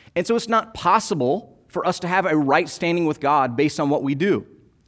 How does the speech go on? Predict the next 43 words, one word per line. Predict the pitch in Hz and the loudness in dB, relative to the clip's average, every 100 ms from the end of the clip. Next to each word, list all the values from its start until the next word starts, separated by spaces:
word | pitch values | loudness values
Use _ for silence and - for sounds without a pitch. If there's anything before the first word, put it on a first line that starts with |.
| _ _ _ _ _ _ _ 180 | _ _ _ _ _ _ _ 0
And | 196 | 2
this | 226 | 4
also | 220 240 254 | 2 0 0
touches | - 220 - 175 | 0 0 0 0
on | 180 | 2
the | 160 | 2
idea | 147 156 | 2 0
of | 151 | -2
penance. | - 226 139 | -2 0 0
I'm | 131 | -4
sure | - 185 | -4 -2
there's | 151 | 0
lots | 151 - | 0 -2
of | 175 | -6
you | |
here | 143 202 | -4 -2
who | 147 135 | 0 -2
grew | 135 | -2
up | 170 | -4
around | 151 160 | -2 -4
the | 147 | -4
Catholic | 170 156 170 143 | 0 -2 -2 -4
Church. | 220 170 - - - _ _ | -2 -2 -6 -20 -20 _ _
Uh, | - 131 | -6 -6
penance | - 190 247 147 - - - | -2 0 2 0 -4 -10 0
is | 180 - 170 | 0 0 0
a, | 175 175 | 0 0
an | 175 180 - | -4 -4 -2
aspect | 165 220 - 156 143 - - | 0 0 -2 0 0 -2 -6
of | 160 135 | -4 -2
works-based | 127 185 - - 139 151 - - | 0 -2 -2 -2 0 0 -4 -6
religion, | 143 160 190 135 107 - | -2 0 0 -2 -8 -4
which | 185 - | -4 -4
teaches | - 240 262 143 151 - - - | -4 -2 -2 -2 -2 -6 -20 -4
that | 165 143 | -2 0
when | 190 220 | 0 0
we | 214 | -2
sin, | - - 254 175 135 175 - - - | -4 2 2 4 0 -2 -10 -20 -4
then, | 175 214 - | -2 -2 0
then | 196 | 0
it's | 220 | 2
up | 220 | 0
to | - | -2